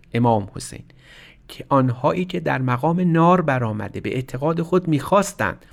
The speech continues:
که اثبات دین اسلام را نمایند و بر نور به غیر واقع کلماتی بسته بودند که قلم حیا می‌کند از ذکر او، چنانچه در زیارت آن می‌خوانی:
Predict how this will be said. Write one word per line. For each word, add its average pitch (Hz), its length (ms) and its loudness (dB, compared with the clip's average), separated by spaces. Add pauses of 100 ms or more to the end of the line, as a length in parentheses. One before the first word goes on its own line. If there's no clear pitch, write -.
(380)
که - 180 -4
اثبات 175 560 0
دین 190 400 -6
اسلام 165 500 0
را 139 120 0
نمایند 110 680 -4 (140)
و 120 100 2
بر 120 240 2
نور 139 420 2
به 113 120 -2
غیر 180 380 2
واقع 110 360 0
کلماتی 123 680 -2
بسته 180 340 2
بودند 156 560 -2
که - 120 -6
قلم 123 400 0 (100)
حیا 123 340 4
می‌کند 127 460 0
از 104 180 -4
ذکر 104 320 -8
او، - 260 -14 (200)
چنانچه 139 400 0
در 123 200 0
زیارت 120 840 -4
آن 135 160 0
می‌خوانی: 123 800 0